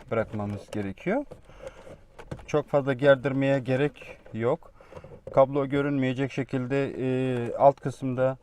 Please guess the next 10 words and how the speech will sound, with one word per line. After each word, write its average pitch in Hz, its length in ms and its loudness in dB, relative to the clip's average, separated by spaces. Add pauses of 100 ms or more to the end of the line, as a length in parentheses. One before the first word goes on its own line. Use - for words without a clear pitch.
(160)
bir 127 60 0
yerlere 120 600 0
yerleştirebilme 123 1000 0
imkanınız 117 800 -2 (280)
var. 147 240 4 (2750)
Şimdi 175 400 0
şu - 200 0
kısımda 180 640 8
görmüş 170 420 6
olduğunuz, 170 520 2